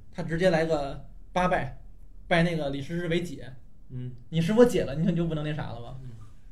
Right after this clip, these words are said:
Speaker 1: 但是具体后来怎么着不知道了，因为后来我们知道燕青在，
Speaker 2: 学姐。
Speaker 1: 燕青在打完方腊之后，她主动辞去了。她说：“这个当官回，我们虽然征战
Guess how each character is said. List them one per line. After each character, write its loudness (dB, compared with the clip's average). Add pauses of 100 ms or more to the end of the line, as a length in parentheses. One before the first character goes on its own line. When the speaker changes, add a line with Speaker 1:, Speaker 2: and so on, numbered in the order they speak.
(580)
Speaker 1:
但 2
是 4
具 -2
体 -2
后 -2
来 -2
怎 -6
么 -6
着 -2
不 -6
知 -6
道 -4
了， -6
因 -4
为 2
后 -2
来 2
我 2
们 -4
知 -2
道 0 (420)
燕 2
青 2
在， 6
Speaker 2:
学 -2
姐。 -10 (360)
Speaker 1:
燕 2
青 4
在 4
打 2
完 0
方 2
腊 4
之 0
后， -4
她 -4
主 -6
动 2
辞 -6
去 -4
了。 -6 (460)
她 -4
说 2
：“这 0
个 -6 (280)
当 2
官 2
回， -6
我 -6
们 -4
虽 -4
然 0
征 2
战 -2